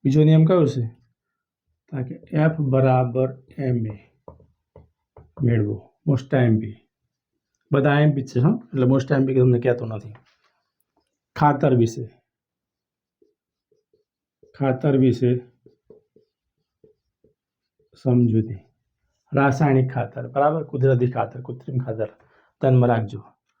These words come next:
અને તેના લાભ અને ગેરલાભ પણ પૂછાઈ શકે કે ખાતરના લાભ અને ગેરલાભ,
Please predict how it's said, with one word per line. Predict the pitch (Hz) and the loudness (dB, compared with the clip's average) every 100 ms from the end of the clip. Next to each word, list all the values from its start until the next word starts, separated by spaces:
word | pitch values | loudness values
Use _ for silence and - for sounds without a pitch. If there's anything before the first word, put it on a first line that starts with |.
| _ _ _ | _ _ _
અને | 147 131 | -4 -2
તેના | 147 147 139 | 0 0 2
લાભ | 131 127 147 151 | 4 4 4 2
અને | 151 143 | 2 2
ગેરલાભ | 139 135 139 131 | -2 -4 -2 -4
પણ | 135 | -8
પૂછાઈ | 135 123 117 | -12 -12 -14
શકે | 120 - 104 _ _ _ _ _ _ _ _ _ | -16 -20 -20 _ _ _ _ _ _ _ _ _
કે | 139 | -12
ખાતરના | - 139 131 160 147 139 | -2 -2 0 0 0 2
લાભ | 135 151 156 | 4 4 2
અને | - _ 131 127 120 | -6 _ -4 -2 -2
ગેરલાભ, | 123 117 98 | -4 -6 -12